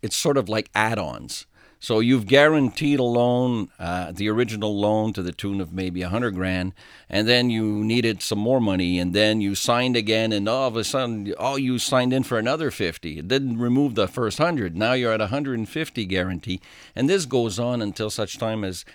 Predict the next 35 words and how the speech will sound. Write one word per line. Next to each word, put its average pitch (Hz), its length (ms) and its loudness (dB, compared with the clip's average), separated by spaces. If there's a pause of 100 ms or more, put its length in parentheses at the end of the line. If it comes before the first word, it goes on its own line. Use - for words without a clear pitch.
(140)
the 92 120 -4
entrepreneur 95 640 -2
really 101 240 -4
turns 95 300 -4
around 101 240 -4
and 92 100 -6
says, 85 240 -4
"Hey, 123 140 2
guys, 95 400 -8
whoa, 120 260 -2 (560)
I, 92 720 -2
I 85 80 -2
don't 95 260 -6
guarantee 95 460 -4
this 120 200 -6
anymore." 78 440 -10 (200)
And 90 160 -8
then 123 200 2
you 92 80 -2
see - 180 -6
what 85 160 -6
happens. - 560 -8
I 73 40 -12
mean, 76 360 -12
uh, 73 240 -14
but, 95 240 -8
but 104 220 -2
it 107 180 -8
definitely 143 520 -2
has 104 280 -4
to 127 100 -6
come 120 340 -6
from 127 480 -2
the 110 360 -8
entrepreneur. 101 800 -6